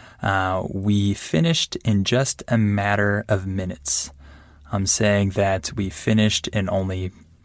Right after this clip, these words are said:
a few minutes or some minutes. So you can be on another continent in just a matter of hours. And so, of course,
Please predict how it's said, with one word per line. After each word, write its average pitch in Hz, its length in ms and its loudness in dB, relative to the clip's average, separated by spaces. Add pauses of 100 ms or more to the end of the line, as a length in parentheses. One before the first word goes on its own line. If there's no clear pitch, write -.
(360)
a - 160 0
few 143 180 2
minutes 101 480 0
or - 260 -2
some 104 400 4
minutes. - 440 -4 (680)
So 165 360 -2 (320)
you 113 200 2
can 104 520 2 (180)
be 104 460 2 (260)
on 98 160 -2
another 98 280 2
continent 120 760 0 (400)
in 104 220 0
just 104 580 0
a 107 40 0
matter 98 320 2
of 92 120 0
hours. 127 640 0 (300)
And 98 180 -2
so, 101 540 2
of - 180 -8
course, 139 640 -2